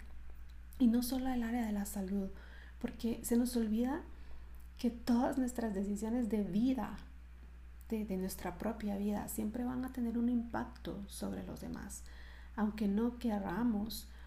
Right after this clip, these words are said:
o queramos disfrazarlo como si fuese, fuesen decisiones personales,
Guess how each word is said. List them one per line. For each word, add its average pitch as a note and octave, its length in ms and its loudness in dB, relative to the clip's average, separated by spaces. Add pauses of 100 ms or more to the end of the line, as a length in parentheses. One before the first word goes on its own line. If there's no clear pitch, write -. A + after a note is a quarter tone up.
(140)
o G3+ 180 -2
queramos G#3+ 640 0
disfrazarlo G3+ 1200 0
como F#3+ 420 -2
si F#3+ 160 -6
fuese, G#3 580 -2 (540)
fuesen G3+ 320 4
decisiones G3 500 0
personales, G3+ 1040 -2